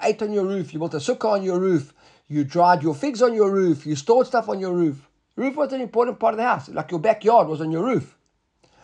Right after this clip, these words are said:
So here a person who put on his roof, Avano, he,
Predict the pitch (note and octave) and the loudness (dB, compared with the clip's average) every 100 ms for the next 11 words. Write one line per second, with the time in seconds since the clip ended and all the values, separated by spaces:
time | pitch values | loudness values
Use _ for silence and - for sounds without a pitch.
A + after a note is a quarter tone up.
0 | _ - _ _ - D#3+ A#3+ A3+ F3 A#3+ | _ -20 _ _ -2 4 6 6 6 4
1 | A#3 G#3 D#3 C#3+ C#3+ F3+ A#3+ E3 G3+ F3 | 4 4 4 2 0 2 2 2 0 -2
2 | E3 A3 F#3 C3+ - _ _ - E3 E3 | -4 -2 0 -2 -8 _ _ -2 0 2
3 | E3 G3+ G3 D#3 | 2 4 2 2